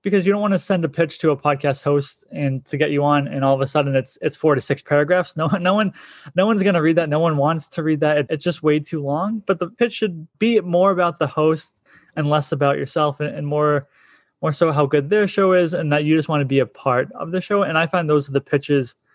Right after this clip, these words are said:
that work best. And when someone's going off and crafting them, again, you don't wanna send, the host can probably sense, if you send it enough, the same sort of generic pitch where all you're doing is changing the host name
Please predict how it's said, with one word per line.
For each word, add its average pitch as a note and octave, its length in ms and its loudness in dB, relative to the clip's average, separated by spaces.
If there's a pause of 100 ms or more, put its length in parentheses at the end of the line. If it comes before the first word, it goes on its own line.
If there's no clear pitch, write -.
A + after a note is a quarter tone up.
(300)
that C#3+ 240 0
work C#3 280 -2
best. G3 280 0
And D#3+ 160 -4
when D3+ 140 -2
someone's D3 300 -4
going C#3 180 0
off C3 200 0
and C3 80 -16
crafting D3+ 220 0
them, D3 200 -4
again, D3+ 280 -2
you D#3+ 80 -8
don't F#3 140 -2
wanna F3 180 0
send, D#3 320 -2 (360)
the - 100 -4
host A3 340 0
can F3+ 180 0
probably F3+ 280 2
sense, D3+ 520 -4 (140)
if E3 160 -2
you D#3 60 -2
send F3 200 -2
it E3 60 2
enough, D3 420 0 (500)
the D3+ 60 -2
same E3 220 0
sort D#3+ 220 2
of C#3 40 -4
generic C#3+ 360 0
pitch G3+ 240 -2
where E3 80 2
all D3 120 4
you're D#3 120 2
doing D3+ 340 0 (360)
is D3+ 120 -2
changing D3 380 0
the C3+ 60 2
host C#3+ 300 -2
name F3+ 380 0